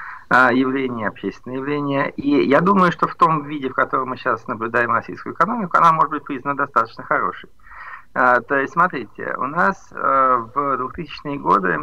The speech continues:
население ожидало очень быстрого экономического роста, а, и, собственно говоря, оно, о-, он и имел место быть. А, в, в связи с этим, э,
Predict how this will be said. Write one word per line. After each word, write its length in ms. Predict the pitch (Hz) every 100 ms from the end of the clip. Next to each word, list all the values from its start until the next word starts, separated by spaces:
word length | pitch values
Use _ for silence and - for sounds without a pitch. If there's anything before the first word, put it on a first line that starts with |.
| 147
население 580 | - 131 - 139 147 131
ожидало 480 | 113 123 127 127 117
очень 300 | 120 117 120
быстрого 360 | 113 113 110 101
экономического 580 | 120 117 110 - 123
роста, 360 | 139 196 - 240 - - - - - - -
а, 220 | 127 127
и, 80 | -
собственно 460 | 120 139 - - 123
говоря, 500 | 120 123 123 120 120
оно, 560 | - 113 117 117 110 - - - -
о-, 240 | 135 123 127
он 100 | 120
и 80 | 117
имел 180 | 117
место 320 | 113 101 - 117
быть. 200 | 175 - - - - - - - - - - - - - - -
А, 400 | 131 110 110 95
в, 60 | 101
в 260 | 95 104
связи 300 | - 123 107
с 60 | 101
этим, 320 | 117 117 104 - - - - - -
э, 340 | 120 113 110